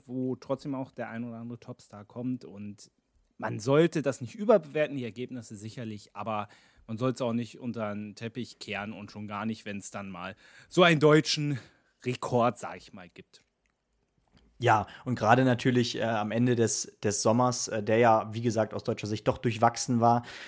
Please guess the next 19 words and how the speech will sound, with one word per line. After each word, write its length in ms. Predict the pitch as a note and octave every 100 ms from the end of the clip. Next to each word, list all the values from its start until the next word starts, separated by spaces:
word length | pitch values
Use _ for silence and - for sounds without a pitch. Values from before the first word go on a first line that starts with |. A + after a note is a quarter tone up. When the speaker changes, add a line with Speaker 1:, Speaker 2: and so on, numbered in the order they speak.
| - -
Speaker 2:
doch 200 | D#3 -
wieder 200 | D3 C#3
ein 220 | C3 B2+
paar 180 | C3 C#3
gute, 340 | C#3+ C#3 C3+
äh, 480 | B2 A#2+ C3 B2 A#2
Symboliken 580 | A2 B2+ B2 C#3 C#3 C3
gezeigt. 460 | A#2 - B2 A#2+
Ansonsten, 480 | C3 B2+ D#3 E3+ D3+
ja, 160 | C#3+ C#3+
Gina 220 | C3 C3+
Lückenkämper 440 | C#3 D#3 C#3 B2+
nicht 160 | B2+ E3
am 120 | D#3
Start 280 | - C#3 C#3
gewesen. 360 | C3 B2 B2+ B2+
Aufgrund 320 | A2 C3+ A#2
eines 180 | A#2 G#2+
Virusinfekts 720 | C3 C3+ C3 A#2+ B2+ -